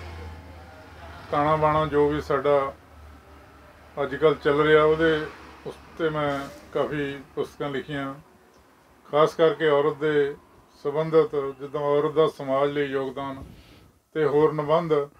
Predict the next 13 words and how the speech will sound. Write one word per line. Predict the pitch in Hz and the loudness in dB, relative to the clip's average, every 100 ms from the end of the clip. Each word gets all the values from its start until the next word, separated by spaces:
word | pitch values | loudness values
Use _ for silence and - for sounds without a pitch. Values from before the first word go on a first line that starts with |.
| _ _ _ _ _ _ _ _ _ _ _ _ - | _ _ _ _ _ _ _ _ _ _ _ _ 0
ਤੇ | 143 143 139 180 - - | 4 4 4 0 -8 -6
ਕੁਝ | 196 170 | -6 -2
ਸਫ਼ਰਨਾਮੇ | - 170 196 190 185 185 | -2 0 0 0 0 0
ਵੀ | 175 | 0
ਲਿਖੇ | 170 147 156 | 0 2 0
ਨੇ, | 156 147 151 _ _ _ | -2 -6 -10 _ _ _
ਜਿਸ | 143 | -18
ਤਰ੍ਹਾਂ | - 156 151 | -10 -6 -6
ਭੋਪਾਲ | 160 151 151 127 123 | -6 0 4 4 4
ਦੇ | 143 147 139 - - - - - - _ _ _ _ _ - _ - _ 139 | 4 4 2 -6 -20 -20 -20 -20 -20 _ _ _ _ _ -20 _ -20 _ -6
ਨਜ਼ਾਰੇ, | 151 147 143 151 147 147 - - _ _ _ _ _ - - - _ _ _ | 0 6 6 6 4 2 -8 -20 _ _ _ _ _ -20 -20 -20 _ _ _
ਸੈਰ | - 156 165 | -2 4 6
ਸਫ਼ਰਨਾਮੇ, | 160 170 151 160 156 156 160 151 | 4 0 0 0 -2 -2 -4 -6